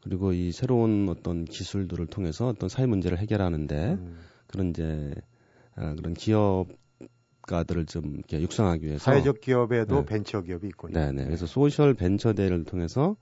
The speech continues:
Speaker 1: 이런 사회적 기업가들을 좀 발굴하는 사업들을 하나 하고 있고,
Speaker 2: 네.
Speaker 1: 두 번째로는 지금 그 한국 사회적 기업 진흥원에서, 아,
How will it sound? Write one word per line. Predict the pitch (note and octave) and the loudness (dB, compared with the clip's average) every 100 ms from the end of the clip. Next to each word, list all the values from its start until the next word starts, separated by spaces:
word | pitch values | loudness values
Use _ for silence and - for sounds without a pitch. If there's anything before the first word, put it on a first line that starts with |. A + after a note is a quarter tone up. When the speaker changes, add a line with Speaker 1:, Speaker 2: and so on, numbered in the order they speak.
| - - _ | -14 -20 _
Speaker 1:
이런 | - F#2 | -4 -4
사회적 | B2 C3+ C3+ | 0 2 2
기업가들을 | - A2+ F#2 E2+ E2 E2 | 0 -2 -2 -4 -4 -4
좀 | F#2+ | -4
발굴하는 | - F2+ F#2+ C#3+ D3 | -2 -2 2 2 2
사업들을 | B2 A2+ - G#2 | 2 0 0 -2
하나 | G2+ | 0
하고 | F#2+ F2 | -2 -2
있고, | E2+ - B2 G2 D#2 | -6 -2 0 0 0
Speaker 2:
네. | F2 F2 D3+ - - - | -6 -10 -12 -16 -20 -20
Speaker 1:
두 | - G#2 | -8 -2
번째로는 | B2+ C#3+ C3+ C3 A#2 A#2+ B2 | 2 2 4 2 4 4 2
지금 | G#2+ G#2 A#2 A#2+ - _ _ _ _ _ | 2 2 2 0 -4 _ _ _ _ _
그 | - G2 F#2+ F#2 | -6 -2 -2 -2
한국 | F#2+ C#3 C#3 | -2 -2 -2
사회적 | B2+ D3+ D3 C#3+ - | -2 0 2 0 0
기업 | B2 A2+ | -2 -2
진흥원에서, | - F#2+ F#2+ F2+ E2 - G2 D2 C#2+ _ _ _ _ _ - - _ - | -2 -4 -2 -2 -2 -2 -2 -2 -6 _ _ _ _ _ -20 -20 _ -10
아, | E2+ D#2+ D#2 D#2 | -6 -4 -6 -8